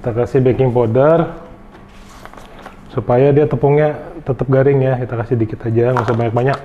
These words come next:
Kalau kebanyakan nanti jadi pahit. Jadi hati-hati ya. Nah, kita aduk nih.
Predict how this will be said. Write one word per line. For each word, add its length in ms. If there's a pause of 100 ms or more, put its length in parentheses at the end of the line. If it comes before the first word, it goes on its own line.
(120)
Kalau 160
kebanyakan 380 (100)
nanti 160
jadi 100
pahit. 220 (560)
Jadi 80
hati-hati 400
ya. 160 (640)
Nah, 160
kita 240
aduk 240
nih. 240